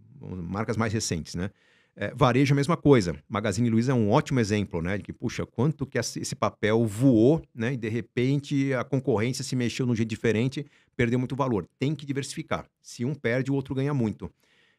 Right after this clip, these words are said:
É, eu gosto no Brasil de varejo e bancos. E neste momento do Brasil,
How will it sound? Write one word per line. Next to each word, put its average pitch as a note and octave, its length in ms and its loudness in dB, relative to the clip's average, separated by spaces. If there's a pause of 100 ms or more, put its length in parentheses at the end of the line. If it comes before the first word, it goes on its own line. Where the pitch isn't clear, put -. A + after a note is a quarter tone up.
É, G#2 200 -4
eu A2+ 120 -2
gosto A#2+ 260 -2
no A#2+ 60 -2
Brasil A2 420 -4 (180)
de G#2+ 320 -6
varejo A2 680 -2
e A#2 80 -2
bancos. A2+ 500 -2 (560)
E F3+ 220 -4 (220)
neste F3+ 440 4
momento D3+ 360 0
do C#3 80 -2
Brasil, A#2+ 560 -2